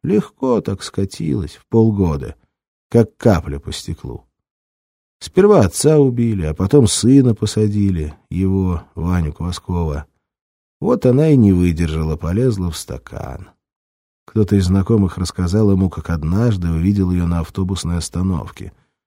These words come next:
Одета нарядно, будто в театр собралась. Платок шёлковый на голове и всё такое, и сумка эта с ней. А в сумке стекло звенит, и сама еле на ногах держится.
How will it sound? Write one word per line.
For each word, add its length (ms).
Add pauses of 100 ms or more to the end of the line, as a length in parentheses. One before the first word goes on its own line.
(200)
Одета 420
нарядно, 600
будто 300
в 60
театр 400
собралась. 680 (360)
Платок 480
шёлковый 520
на 100
голове 420
и 20
всё 220
такое, 600 (340)
и 100
сумка 560
эта 240
с 160
ней. 340 (240)
А 120
в 80
сумке 360
стекло 560
звенит, 520 (360)
и 120
сама 420
еле 300
на 120
ногах 440
держится. 600